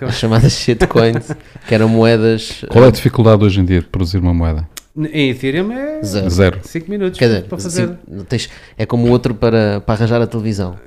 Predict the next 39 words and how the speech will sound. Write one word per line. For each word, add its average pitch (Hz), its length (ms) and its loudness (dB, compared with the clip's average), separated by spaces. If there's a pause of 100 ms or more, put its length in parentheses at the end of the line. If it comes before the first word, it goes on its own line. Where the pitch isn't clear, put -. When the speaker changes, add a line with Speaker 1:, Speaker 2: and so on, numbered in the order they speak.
(120)
Speaker 2:
Exato, 101 200 -10
Speaker 1:
né? 117 100 -8 (260)
Speaker 2:
exato. 107 80 -16
Speaker 1:
São 110 100 0
noventa 110 360 2
e 117 40 4 (160)
no-, 113 240 -6
um 123 220 2
euro 120 220 4
para 107 180 0
apertar 113 320 -2
o 110 40 -4
parafuso, 127 440 -4
noventa 123 260 -4
e 120 40 -4
nove 120 160 -2
euros 123 120 -4
para 123 120 -14
saber 120 200 -6
qual 113 160 -4
é 113 60 0
o 113 60 0
parafuso 117 420 -8
que 127 60 -2
é 117 40 -2
preciso 107 220 -6
apertar. - 380 -10 (100)
Speaker 2:
É 135 100 -4
um 131 40 -4
bocadinho 147 320 -4
assim. 131 240 -10
Sim, 175 120 -4
Speaker 1:
É. - 40 -2
Speaker 2:
mas 151 120 -4
no, 160 140 -8
no 165 160 -4
caso, 175 460 -4
acho 151 240 -8
que - 80 -20